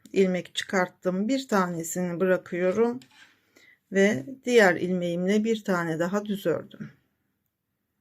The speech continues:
Bakın, iki ilmeği birlikte aldım. Bir tanesini bıraktım. Ve bir tane daha düz ördüm.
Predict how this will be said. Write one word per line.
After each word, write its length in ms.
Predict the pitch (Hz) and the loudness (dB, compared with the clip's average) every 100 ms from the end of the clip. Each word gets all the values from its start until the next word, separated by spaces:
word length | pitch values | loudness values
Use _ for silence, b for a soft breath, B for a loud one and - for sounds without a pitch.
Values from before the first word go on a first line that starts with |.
| _ _ _ _ _ _ _ _ _ _ _ _ _ _ _ _ b b b b b _ _ _ _ _ | _ _ _ _ _ _ _ _ _ _ _ _ _ _ _ _ b b b b b _ _ _ _ _
Bakın, 300 | - - - | -12 -12 -10
iki 280 | 208 208 254 | -10 -6 -2
ilmeği 760 | 240 196 175 170 165 180 226 269 - _ _ b b b b b _ _ _ _ _ _ _ _ _ | 0 0 0 -2 -2 0 0 -2 -8 _ _ b b b b b _ _ _ _ _ _ _ _ _
birlikte 640 | 208 180 165 160 - 180 - | -4 -2 -4 -8 -6 -6 -4
aldım. 760 | - 196 214 214 220 220 220 _ _ - | -4 0 0 2 2 2 -2 _ _ 0
Bir 220 | 226 220 | 0 2
tanesini 720 | 208 185 175 156 - 160 151 | 0 -2 -2 -6 -4 -4 -4
bıraktım. 720 | 180 214 214 - 226 226 220 - _ _ b b b _ b b b b b b b b _ _ _ - | -2 -2 -4 -6 -2 -2 -4 -12 _ _ b b b _ b b b b b b b b _ _ _ -8
Ve 200 | 190 196 | -4 -2
bir 220 | 214 208 | -4 -4
tane 340 | 196 175 165 160 | -4 -4 -4 -6
daha 260 | 170 202 | -6 -6
düz 200 | 196 160 | -6 -6
ördüm. 400 | 156 143 139 156 | -6 -6 -10 -18